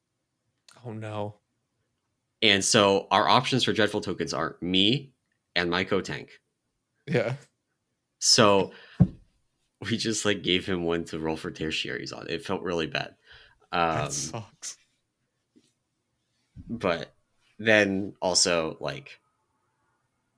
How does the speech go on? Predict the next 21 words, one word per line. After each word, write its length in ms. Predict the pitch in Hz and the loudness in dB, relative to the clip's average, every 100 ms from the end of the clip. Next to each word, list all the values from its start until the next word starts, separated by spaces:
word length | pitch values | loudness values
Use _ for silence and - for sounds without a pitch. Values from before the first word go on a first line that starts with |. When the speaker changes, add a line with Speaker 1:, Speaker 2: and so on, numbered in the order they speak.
| _ _ _ - | _ _ _ -6
Speaker 2:
now 260 | 92 87 | 0 0
that 140 | 76 - | 0 -8
people 260 | 87 - | -10 -10
are 40 | 78 | 0
back, 340 | 120 113 104 | 4 4 2
we're 80 | 98 | -2
gonna 140 | 95 | -2
be 80 | 90 | 0
able 140 | 87 | 0
to 100 | 80 | 0
send 340 | 73 85 80 78 | -2 -2 -2 -2
them, 240 | 78 78 | -4 -6
like, 240 | 69 69 - | -8 -12 -14
everything. 520 | 80 - 50 - - | -16 -16 -18 -18 -14
So 140 | - 101 | -6 -2
they 120 | 104 | 2
should 280 | - 143 135 | 4 2 4
catch 240 | 117 107 | 2 4
up 100 | 101 | 0
pretty 260 | - 85 87 | -2 -4 -2
quickly. 460 | 95 92 113 113 | -6 -4 -2 -2